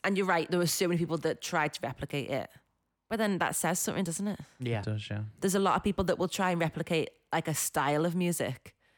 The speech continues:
Speaker 1: And she did that as well, but
Speaker 3: Mm.
Speaker 1: also literally, like, trying to copy the exact way that someone sings.
Speaker 3: Yeah.
Speaker 1: Clearly there's some special sauce in there somewhere.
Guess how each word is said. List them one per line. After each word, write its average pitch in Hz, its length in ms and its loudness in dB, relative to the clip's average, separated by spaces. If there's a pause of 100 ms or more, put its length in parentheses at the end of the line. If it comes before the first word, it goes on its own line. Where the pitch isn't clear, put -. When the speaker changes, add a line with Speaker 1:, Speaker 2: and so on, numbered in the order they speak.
(360)
Speaker 1:
And 165 140 2
she - 280 0
did 139 240 -2
that 151 200 2
as 139 120 -2
well, 143 420 0
but 180 100 2
Speaker 3:
Mm. 170 80 4
Speaker 1:
also 165 280 0
literally, 160 400 0
like, 147 160 -2
trying 147 240 -2
to 151 80 -6
copy 151 260 -4
the 143 100 -2
exact 135 420 -6
way 139 120 -2
that 131 120 -6
someone 135 220 -6
sings. 113 540 -8 (180)
Speaker 3:
Yeah. 107 180 -4 (200)
Speaker 1:
Clearly 247 300 0
there's 220 140 -2
some 214 200 -2
special 226 400 -4
sauce 226 320 -6
in 233 120 -4
there 240 160 -4
somewhere. - 380 -8